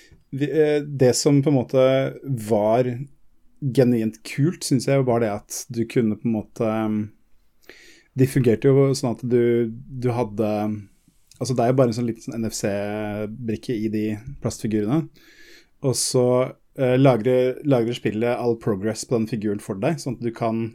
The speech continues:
spille, eh, og levele opp helten din, og så kan du, eh, spille sammen med sønnen din, eller, eller når det kommer et besøk, eller sånn, så kan den ta med seg helten sin, og så kan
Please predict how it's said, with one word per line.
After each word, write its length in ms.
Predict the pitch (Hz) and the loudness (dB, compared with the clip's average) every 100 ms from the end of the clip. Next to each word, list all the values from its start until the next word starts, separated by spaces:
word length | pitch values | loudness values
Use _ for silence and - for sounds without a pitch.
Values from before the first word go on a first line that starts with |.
| - | -10
spille, 600 | - 131 113 107 110 110 - - - - - - _ - | -2 0 2 2 -2 -4 -12 -20 -20 -20 -20 -20 _ -8
eh, 480 | 117 110 107 107 110 - | -4 -4 -2 -4 -4 -4
og 120 | 123 | 0
levele 200 | 127 107 104 | 0 0 -4
opp 80 | |
helten 320 | - 104 - 107 | -6 -10 -6 -4
din, 140 | 120 | -4
og 60 | 120 | -4
så 80 | - | -6
kan 220 | 120 107 | -4 -4
du, 80 | 107 107 107 107 107 104 - - - - _ _ _ - - | -2 -2 -2 -2 -4 -6 -12 -20 -20 -20 _ _ _ -20 -18
eh, 600 | - 110 107 104 101 101 98 95 98 82 90 - | -10 -6 -6 -6 -8 -12 -14 -18 -20 -18 -16 -14
spille 240 | - - 110 | -8 -2 -2
sammen 300 | 107 101 101 | -2 -4 -4
med 540 | 101 101 101 101 104 - | -6 -6 -6 -8 -10 -10
sønnen 260 | - 110 101 | -10 -8 -8
din, 120 | 98 | -8
eller, 260 | 101 101 98 | -8 -8 -8
eller 120 | 104 | -8
når 100 | 104 | -8
det 80 | 107 | -8
kommer 160 | 110 101 | -8 -8
et 80 | |
besøk, 300 | 110 - 95 | -8 -8 -8
eller 100 | 104 | -8
sånn, 80 | 101 | -10
så 60 | 104 | -8
kan 100 | 110 | -8
den 60 | 101 | -8
ta 80 | |
med 80 | 98 | -8
seg 120 | 98 104 | -10 -14
helten 160 | - 107 | -14 -10
sin, 220 | 110 107 | -8 -8
og 60 | 107 | -8
så 60 | |
kan 160 | - 98 | -10 -8